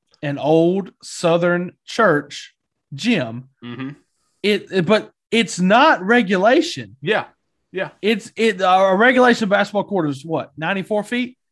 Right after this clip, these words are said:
Speaker 2: Yeah.
Speaker 1: Isn't that what Jay Billis' segment's called?
Speaker 2: Mm-hmm.
Speaker 1: This is a le-, le-, a legit high school court. It's a, it's only eighty-four feet. I was,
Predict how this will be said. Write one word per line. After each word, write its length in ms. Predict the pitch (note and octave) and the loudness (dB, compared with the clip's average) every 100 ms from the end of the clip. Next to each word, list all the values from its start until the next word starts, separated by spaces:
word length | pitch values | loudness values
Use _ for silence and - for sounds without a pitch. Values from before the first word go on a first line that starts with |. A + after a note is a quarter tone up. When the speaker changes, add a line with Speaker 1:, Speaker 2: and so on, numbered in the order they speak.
| _ | _
Speaker 2:
Yeah. 220 | D#3+ C#3 - _ _ _ _ _ | -6 -6 -8 _ _ _ _ _
Speaker 1:
Isn't 140 | C#3 D#3+ | -10 -4
that 120 | F3 | -2
what 140 | F3 | -2
Jay 160 | E3 F3+ | -2 -2
Billis' 360 | F#3+ F#3+ - D#3+ | -2 -6 -10 -6
segment's 320 | G3+ G3 F3+ | -6 -6 -10
called? 240 | G#3+ G#3 | -8 -8
Speaker 2:
Mm-hmm. 260 | B2+ C#3+ D3 - _ _ _ _ _ _ _ _ | -8 -8 -10 -14 _ _ _ _ _ _ _ _
Speaker 1:
This 260 | A#3+ D#4+ D#4+ | 0 0 0
is 120 | A3 | 0
a 60 | A3 | 2
le-, 300 | G#3 B3 G3 | 4 4 4
le-, 320 | G#3 G#3 G3+ | 4 4 4
a 20 | |
legit 800 | G3+ F#3 D3+ C3+ G3 C#4+ D3+ - _ _ | 2 0 0 -2 0 0 0 -8 _ _
high 220 | - A3 G#3+ | -6 -2 -2
school 260 | - F3 | -2 -8
court. 340 | D#3 D#3 B2+ - | -6 -8 -10 -8
It's 180 | D#3+ D#3+ | -10 -6
a, 220 | G3 G3 | -4 -4
it's 100 | G3 | 0
only 200 | A#3+ A#3 | 0 2
eighty-four 400 | G3+ G#3 G#3+ A3 | 0 -2 -4 -6
feet. 340 | B3+ B3 C3+ _ _ _ _ _ _ _ _ _ - | -4 -6 -8 _ _ _ _ _ _ _ _ _ -2
I 120 | A#3 | 0
was, 320 | C4 B3+ - | 0 -4 -10